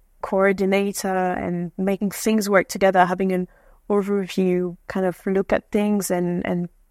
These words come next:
connect people and, and things for, for them to, to roll smoothly. For, for that reason, for that reason, I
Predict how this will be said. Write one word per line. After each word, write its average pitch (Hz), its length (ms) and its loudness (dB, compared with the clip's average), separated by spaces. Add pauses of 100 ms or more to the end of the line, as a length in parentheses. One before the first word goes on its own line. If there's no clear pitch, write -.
(180)
connect 202 420 0 (300)
people 202 580 2
and, 180 360 -2
and 175 320 -6
things 202 220 0
for, - 180 -14 (420)
for 202 100 0
them 185 160 2
to, 175 300 -4 (260)
to 180 220 -2
roll 185 280 2
smoothly. 202 500 0 (680)
For, 185 240 0
for - 200 -4
that 196 260 0
reason, 226 460 2
for 202 160 0
that 185 200 2 (100)
reason, 202 340 0
I 175 300 0